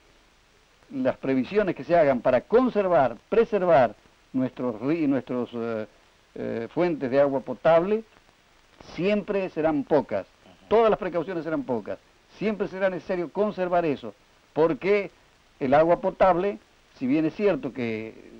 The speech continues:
Speaker 1: eh, su nombre indica potable, agua de río, agua destinada al consumo domiciliario, es la que más se usa para las indu-, en las industrias. En general, las indu-, toda agua potable, por regla general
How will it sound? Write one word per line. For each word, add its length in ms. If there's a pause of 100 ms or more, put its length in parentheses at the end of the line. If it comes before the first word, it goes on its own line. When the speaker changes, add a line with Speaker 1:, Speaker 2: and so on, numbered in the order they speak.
Speaker 1:
eh, 680
su 120
nombre 200
indica 280
potable, 540
agua 180
de 100
río, 360
agua 360
destinada 520
al 180
consumo 360
domiciliario, 580 (240)
es 140
la 120
que 100
más 240
se 120
usa 380 (320)
para 580
las 260
indu-, 260
en 100
las 160
industrias. 400 (160)
En 120
general, 360
las 140
indu-, 240
toda 240
agua 180
potable, 480 (360)
por 160
regla 220
general 500